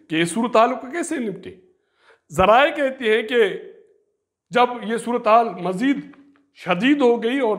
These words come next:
परेशान कुन हो गई तो पाकिस्तान पीपुल्स पार्टी के कुछ सेनेटर्स ने अपनी क़यादत से ये शिकायत की कि ये क्या सूरत हाल है कि हम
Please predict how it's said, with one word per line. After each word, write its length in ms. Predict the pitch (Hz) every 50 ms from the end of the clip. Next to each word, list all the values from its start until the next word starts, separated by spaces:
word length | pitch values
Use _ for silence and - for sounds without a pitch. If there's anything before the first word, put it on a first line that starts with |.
| -
परेशान 460 | 190 185 214 214 214 - 254 285 302 285
कुन 180 | 294 247 233 196
हो 140 | 185 185 185
गई 220 | 190 190 220 294
तो 560 | 285 - - - _ _ _ _ - 240 226 226 220 214 208 196 190 - - - - - - _ _ _ _ _ _ _ _ _ _ _ -
पाकिस्तान 300 | 180 202 214 - 233 208
पीपुल्स 260 | 208 208 220 185 - -
पार्टी 360 | 202 185 190 190 185 202 202 196
के 200 | - 208 208 208
कुछ 200 | 208 202 170 -
सेनेटर्स 760 | - - - 165 180 185 185 185 185 190 185 180 170 - -
ने 140 | 202 220 220
अपनी 280 | 214 190 190 190 175 165
क़यादत 400 | 160 - 147 151 160 160 165 170
से 320 | 170 - - - - 135 139 - _ _ _ _ _ _ - 160
ये 140 | 165 160 -
शिकायत 500 | - - 156 - 165 180 214 277 311 - -
की 260 | - 180 175 220 294 311 - - - _ _ _ _ _ _ _ _ _ _ -
कि 60 | 277 262 240 214 175 170
ये 180 | 208 247 302 320
क्या 260 | 330 311 320 339 392 349
सूरत 300 | - 302 339 311 226 -
हाल 260 | 196 190 190 185 185 185
है 100 | 247 294
कि 100 | - 320
हम 180 | 262 269 294